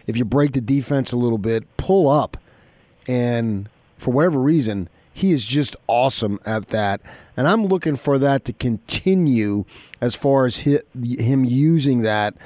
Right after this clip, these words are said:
as opposed to the floater. How much better do you think that shot is than to shoot the floater when you're on the run?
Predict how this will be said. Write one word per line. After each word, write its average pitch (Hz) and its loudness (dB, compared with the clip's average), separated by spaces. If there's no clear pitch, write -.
as 135 0
opposed 151 0
to 131 2
the 117 0
floater. 131 0
How 190 0
much 160 0
better 156 2
do 135 2
you 131 2
think 131 -4
that 139 0
shot 120 0
is 110 0
than 131 0
to 117 -2
shoot 156 -2
the 127 -2
floater 135 2
when 113 0
you're 117 2
on 120 2
the 110 0
run? 104 -2